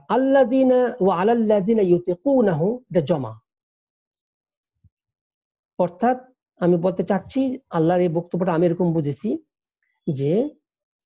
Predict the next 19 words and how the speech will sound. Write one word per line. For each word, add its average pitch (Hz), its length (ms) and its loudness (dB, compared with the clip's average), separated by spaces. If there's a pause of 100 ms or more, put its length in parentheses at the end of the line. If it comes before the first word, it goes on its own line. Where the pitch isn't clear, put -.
(320)
"ওয়া 190 200 2
আলাল্লাযীনা 226 680 2
ইউতিকুনাহু 220 920 2
ফিদিয়াতুন 202 680 0
তুআমু 170 340 -2
মিসকিন", 214 680 -2 (880)
তার 240 180 0
সাথে 220 520 2 (580)
"ফামান 240 320 0
তাতাওয়া 208 680 0
খায়রান 196 600 0
ফাহুয়া 180 460 -2
খায়রুন 160 380 0
লাহু", 143 440 -4 (420)
এই 233 160 2
স্টেটমেন্টটার 202 720 -2
যোগ 208 260 0 (260)
সাদৃশ্য 156 440 -6
নেই, 117 160 -8